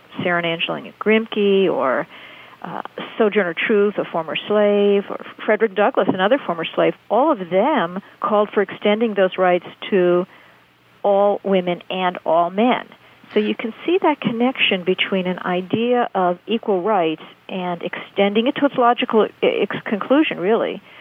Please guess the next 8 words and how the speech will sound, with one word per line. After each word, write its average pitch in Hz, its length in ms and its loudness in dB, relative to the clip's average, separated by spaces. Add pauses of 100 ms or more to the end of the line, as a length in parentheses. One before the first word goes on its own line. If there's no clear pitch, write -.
(680)
Uh, - 240 2
I, - 240 2
I 254 80 2
would 359 220 2
say 277 120 2
that 208 160 0
in 190 140 -4 (140)
earlier 277 640 2